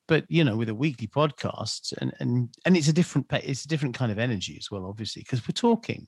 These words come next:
and we're playing other people's music as well. Um, it's been a real uh, a wonderful experience, a, a real great learning curve for me, um, not least in the amount of amazing new music I've been able to discover.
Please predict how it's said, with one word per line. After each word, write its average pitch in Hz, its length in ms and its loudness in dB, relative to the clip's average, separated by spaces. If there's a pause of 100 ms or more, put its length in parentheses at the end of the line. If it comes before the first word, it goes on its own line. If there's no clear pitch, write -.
and 101 80 -10
we're 101 100 -10
playing 107 320 -8
other 117 140 2
people's 98 380 -4
music 101 400 -2
as - 140 -10
well. 95 320 -6 (580)
Um, 107 480 -4 (100)
it's 127 220 -6
been 131 240 0
a 110 80 -2
real 131 640 0 (300)
uh, 104 400 -2
a 110 120 -6
wonderful 120 460 0
experience, 101 480 -8
a, 104 80 -6 (120)
a 107 80 -6
real 120 400 -4
great 113 440 -6
learning 104 440 -4
curve 92 340 -10
for - 160 -16
me, - 320 -10 (420)
um, 101 640 -4
not 151 440 0
least 127 560 -2
in 107 160 -2
the 107 200 -8
amount 139 440 -4
of 92 180 -10 (160)
amazing 120 1040 -4
new 143 360 4
music 123 600 0
I've 90 220 -12
been 92 160 -10
able 95 220 -10
to - 100 -14
discover. - 560 -8